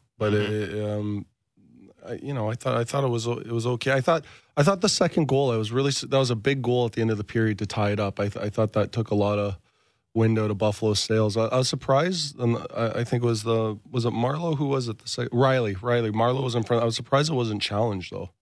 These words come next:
Speaker 1: I thought, I
Speaker 2: Mm-hmm.
Speaker 1: thought there was some contact there. I was surprised Housley didn't, didn't, uh, challenge that. But the Leafs are just a way better team than them right now. I think Buffalo is one of those teams to watch in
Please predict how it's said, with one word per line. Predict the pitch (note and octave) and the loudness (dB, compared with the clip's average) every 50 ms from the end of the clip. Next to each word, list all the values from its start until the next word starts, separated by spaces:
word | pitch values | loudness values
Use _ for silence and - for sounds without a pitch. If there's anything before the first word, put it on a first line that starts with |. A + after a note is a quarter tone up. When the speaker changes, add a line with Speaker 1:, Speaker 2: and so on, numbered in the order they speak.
| - - | -6 -2
Speaker 1:
I | A2 A2 | 0 2
thought, | B2+ | 2
I | B2 | 2
Speaker 2:
Mm-hmm. | A#2 A2+ | 0 0
Speaker 1:
thought | A#2+ C3 B2 | -2 -4 -2
there | - A#2+ | 0 -2
was | G#2+ F#2 | -2 -2
some | G2 G2 | -4 -8
contact | - - G#2+ A2+ A#2+ A2+ - F#2+ G2 - - | -6 -2 -2 -2 -2 0 -2 -4 -6 -4 -4
there. | G2 G2 | -2 -2
I | |
was | G2 F#2+ | 0 -2
surprised | - - _ - A#2+ A2 - | -4 -8 _ -2 0 0 2
Housley | A2+ G#2+ G#2+ G2+ G#2 G#2+ G#2 | 2 2 2 2 0 -2 -2
didn't, | G2+ G2+ G2+ G2+ F#2+ - - _ _ _ _ _ _ _ _ _ _ _ _ _ _ | -2 -2 -2 -4 -6 -8 -12 _ _ _ _ _ _ _ _ _ _ _ _ _ _
didn't, | - A2 A2 G#2+ G2+ G2+ - | 0 2 2 2 2 0 -2
uh, | G#2+ G#2 G#2 | -2 -2 -2
challenge | G2 - A2+ A2 A2+ A2+ A2 G2+ | 0 0 0 2 2 2 0 -2
that. | G#2+ G#2 G2+ G2 - | -2 -2 -4 -2 -2
But | A2+ A2 - - - - _ _ _ _ _ _ _ _ _ _ _ _ - | -2 -2 -2 -6 -20 -20 _ _ _ _ _ _ _ _ _ _ _ _ 0
the | D3 | 2
Leafs | D3 E3+ F3 D3+ - D3 | 2 4 2 2 0 0
are | C3+ | 2
just | A2+ C3 A#2 - | 2 0 0 0
a | A#2+ | 0
way | A2 A#2 A#2+ A#2 | 0 2 0 0
better | A2+ A2+ G#2 G#2 G2+ | -2 -2 -4 -4 -6
team | - - A#2 A2+ A2 | -4 -2 0 2 2
than | G#2+ G#2 G2+ | 2 0 -2
them | G2 G2 G2 G2 | -2 -2 -2 -2
right | F#2+ G2 F#2 | -4 -4 -4
now. | - G#2 G2+ | -4 -2 -2
I | A#2 B2 | 0 0
think | D3 C#3 B2+ | 0 0 2
Buffalo | A#2 C3+ C3+ C3 - - C3 B2 A#2+ | 2 2 2 2 2 0 0 2 2
is | A2 G#2+ | 2 2
one | A#2+ A#2 | 0 0
of | A#2 | 2
those | A2+ A2+ G#2+ - | 0 0 0 0
teams | - - A#2+ A2+ A2 G#2+ - - | 0 2 2 2 2 2 0 0
to | - G#2 | 0 0
watch | G2+ G2+ G#2 A2 A#2 A#2+ - - - | 2 2 2 2 0 0 -2 -2 0
in | A2+ G#2+ G#2 G2+ | 0 2 0 0